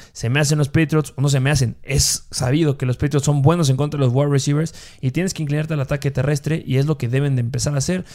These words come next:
Singletary, pues le fue bien, llegó a los quince, diecisiete puntos esta semana. Eso lo puede hacer Ogunbowale sin ningún problema. Yo considero que es una muy buena opción en caso que tengas bajas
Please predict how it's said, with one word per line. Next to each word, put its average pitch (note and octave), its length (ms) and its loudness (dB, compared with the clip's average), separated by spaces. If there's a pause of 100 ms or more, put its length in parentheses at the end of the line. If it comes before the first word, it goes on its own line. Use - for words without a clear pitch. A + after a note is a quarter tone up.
(120)
Singletary, D3 840 0
pues A#2+ 160 0
le A2+ 140 0
fue C3+ 220 0
bien, D3+ 280 0
llegó C3 160 4
a - 20 4
los B2+ 640 2
quince, D3 320 -2
diecisiete C3 380 2
puntos C3+ 260 -2
esta C3+ 180 0
semana. F3+ 460 0 (320)
Eso G#3+ 240 2
lo F#3 60 2
puede F#3+ 180 0
hacer F#3 140 0
Ogunbowale E3 640 0
sin D#3+ 160 -4
ningún D3 240 -2
problema. E3+ 560 -4
Yo D#3 160 0
considero D#3 240 0
que D3+ 80 -2
es C3+ 80 -2
una C#3+ 120 0
muy D#3+ 320 2
buena E3+ 280 0
opción D3 240 -4
en C#3 80 -4
caso C#3 200 -4
que C3 120 -12
tengas B2 260 -6
bajas A#2+ 340 -4